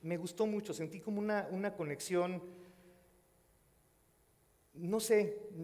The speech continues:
no podría decir que como con otra persona, pero sí sentí una conexión muy especial. Y, este, sobre todo de estar, eh, tocando con el baterista, esa conexión que se hace entre bajista y que se hace entre baterista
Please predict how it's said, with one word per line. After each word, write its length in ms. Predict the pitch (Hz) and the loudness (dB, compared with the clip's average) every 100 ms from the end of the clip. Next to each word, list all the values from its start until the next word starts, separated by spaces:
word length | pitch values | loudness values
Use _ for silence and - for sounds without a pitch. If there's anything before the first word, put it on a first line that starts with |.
| 160 | -6
no 220 | 160 190 | -2 -2
podría 220 | 208 202 196 | 2 2 2
decir 240 | 170 170 | 0 -6
que 100 | 165 | -8
como 200 | 147 131 | -8 -8
con 160 | 135 135 | -6 -6
otra 240 | 165 180 | -4 -2
persona, 320 | 139 156 156 | -2 -4 -4
pero 140 | 160 139 | -4 -6
sí 120 | 165 | -4
sentí 220 | 170 165 | -6 -6
una 160 | 165 180 | -4 -2
conexión 440 | 151 135 - 160 | -2 -4 -2 0
muy 140 | 175 160 | 0 -2
especial. 540 | - 139 - 131 151 - - - - - | -2 -6 -2 -2 -2 -10 -20 -20 -20 -8
Y, 140 | 151 | -4
este, 640 | 139 - - 143 131 131 - | -2 -4 -4 -2 -2 -4 -2
sobre 240 | 196 190 | 0 2
todo 240 | 190 277 | 2 0
de 80 | 277 | 2
estar, 500 | 196 - 208 208 - - | 0 2 2 2 -2 -6
eh, 300 | 160 147 - - - - - _ _ | -4 -4 -8 -18 -20 -20 -20 _ _
tocando 400 | - 160 190 208 | -6 -4 -4 -4
con 140 | - 151 | -4 -4
el 60 | |
baterista, 580 | 135 135 156 165 - 113 - | -4 -4 -6 -8 -10 -12 -10
esa 220 | 180 254 - | -8 -6 -4
conexión 640 | 180 151 - 185 185 185 - - - - | -4 -4 -2 -2 -2 -4 -12 -20 -20 -6
que 100 | 160 | -4
se 140 | 160 | 2
hace 220 | 180 180 185 | 2 2 -2
entre 260 | 165 156 | 0 0
bajista 460 | 143 139 185 - 151 | 0 -2 -8 -6 -6
y 20 | |
que 140 | 156 | -4
se 100 | 147 | -2
hace 160 | 180 180 | -4 -4
entre 180 | 196 165 | -6 -4
baterista 680 | 135 156 160 160 180 208 | -4 -6 -8 -4 -2 -2